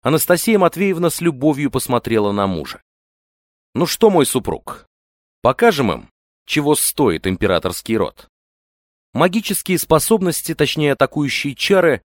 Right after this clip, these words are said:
у монаршей четы были невелики. Но вот мечом Георгий Алексеевич владел знатно. В качестве защиты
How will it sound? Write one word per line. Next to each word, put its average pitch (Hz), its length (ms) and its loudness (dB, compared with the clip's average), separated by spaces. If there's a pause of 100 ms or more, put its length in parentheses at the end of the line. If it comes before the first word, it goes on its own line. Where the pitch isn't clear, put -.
(180)
у 135 80 -4
монаршей 196 500 0
четы 180 320 -4
были 151 260 -4
невелики. 120 760 -6 (460)
Но 113 140 2
вот 135 220 2
мечом 180 500 0
Георгий 165 400 0
Алексеевич 147 720 -2
владел 143 440 0
знатно. 101 520 -6 (640)
В - 120 -20
качестве 131 480 -2
защиты 131 640 0